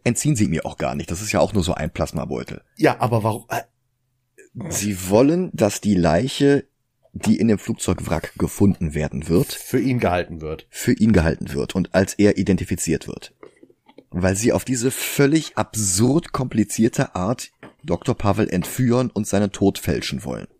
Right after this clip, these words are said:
Speaker 2: Wow,
Speaker 1: Und das
Speaker 2: dann
Speaker 1: Ganze
Speaker 2: schlag
Speaker 1: ist
Speaker 2: ihm die fucking Zähne aus und lass die Leiche verbrennen, wirf die Zähne von dem dahin und dann, äh, ne?
Speaker 1: Ja, das ist halt alles super hektisch, während sie in dem Flugzeugwrack von einem anderen Flugzeug runterbaumeln, aber sie geben halt nur kurz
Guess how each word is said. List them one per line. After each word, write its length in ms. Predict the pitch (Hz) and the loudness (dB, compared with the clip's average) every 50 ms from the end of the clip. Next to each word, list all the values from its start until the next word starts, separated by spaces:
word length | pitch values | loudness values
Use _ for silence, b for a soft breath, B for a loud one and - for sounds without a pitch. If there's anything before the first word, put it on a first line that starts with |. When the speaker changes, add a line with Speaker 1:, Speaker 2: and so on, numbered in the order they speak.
| _ _ _ _ _ _ _ _ _ _ _ _ _ | _ _ _ _ _ _ _ _ _ _ _ _ _
Speaker 2:
Wow, 180 | - 120 135 139 | 2 4 4 4
Speaker 1:
Und 60 | 120 | 4
das 80 | 90 | 4
Speaker 2:
dann 60 | 92 104 | 2 2
Speaker 1:
Ganze 120 | 131 - | 2 2
Speaker 2:
schlag 180 | - - 123 131 | 4 2 2 2
Speaker 1:
ist 80 | - 139 | 2 -2
Speaker 2:
ihm 100 | 135 123 | -2 -2
die 80 | 120 120 | -2 -2
fucking 400 | - - 127 127 123 113 104 - | 0 -2 -2 -2 -2 -6 -6 -4
Zähne 400 | - - - 151 160 143 120 95 | -4 0 2 2 4 4 2 2
aus 220 | 107 113 - - | 2 0 0 -2
und 80 | 120 117 | 0 0
lass 180 | 123 123 - | 0 0 0
die 80 | - 120 | -2 2
Leiche 300 | 110 117 123 - - 117 | 2 2 2 2 0 -2
verbrennen, 760 | - 107 104 95 87 95 - 131 123 95 95 120 131 b b b b b b | -2 -2 -4 -2 -4 0 2 4 2 4 2 -2 -4 b b b b b b
wirf 240 | - 113 117 117 104 | 2 2 2 4 4
die 120 | - 120 - | 0 -2 -2
Zähne 320 | - - 139 143 127 107 | 2 4 4 4 4 2
von 180 | - - 98 95 | 0 0 -2 -2
dem 140 | 98 98 95 | -2 -2 -2
dahin 260 | 87 90 92 104 113 | -2 -2 -2 -2 -2
und 120 | 117 110 | -2 0
dann, 260 | 107 107 107 113 113 101 | 0 0 0 0 -2 -2
äh, 380 | - 101 107 101 101 104 98 - _ _ _ _ _ _ | -2 -2 -2 0 0 -2 -4 -8 _ _ _ _ _ _
ne? 340 | 101 120 147 - - - - - _ _ _ _ _ _ | 2 4 4 2 0 -10 -20 -20 _ _ _ _ _ _
Speaker 1:
Ja, 280 | - 104 104 95 - - _ _ | 4 4 4 4 0 -6 _ _
das 160 | - 104 - - | -2 0 0 0
ist 120 | - - | 0 0
halt 160 | 151 - - | 0 0 0
alles 200 | 117 131 139 110 | 0 0 0 0
super 260 | 117 139 - - 117 | -2 -4 0 0 0
hektisch, 640 | 87 76 - 104 - - - 180 202 - - - - _ _ _ | 0 2 0 -2 -2 -2 -2 -2 -2 -2 -4 -8 -12 _ _ _
während 460 | 85 85 87 104 104 147 175 165 - | -10 -2 0 0 0 2 0 -2 -2
sie 160 | - 139 156 | -2 -2 -2
in 220 | - - - 139 139 | 2 2 2 4 4
dem 120 | 147 139 | 2 0
Flugzeugwrack 680 | - - - 135 - - 135 123 101 90 117 117 - - | 2 0 -2 -2 0 0 -2 -2 -2 -2 -6 -6 -6 -4
von 200 | - - 107 127 | 0 0 0 2
einem 100 | 127 - | 0 0
anderen 260 | - 123 120 113 117 | 0 0 0 -2 -2
Flugzeug 420 | - - 120 110 - - 110 101 | -2 -4 -4 -4 -2 -4 -2 0
runterbaumeln, 720 | - - - - 107 87 78 71 76 73 80 113 151 - B B B B B B B B B B _ | 2 0 2 2 0 0 0 0 0 0 0 -2 -2 -4 B B B B B B B B B B _
aber 220 | 101 98 110 107 | 0 0 0 0
sie 140 | 101 113 101 | 0 0 2
geben 260 | 92 113 127 127 110 | 2 2 2 2 2
halt 140 | 110 110 - | 0 2 2
nur 160 | 104 110 - | 2 0 2
kurz 340 | - - 117 110 - - | 2 0 0 0 -2 -10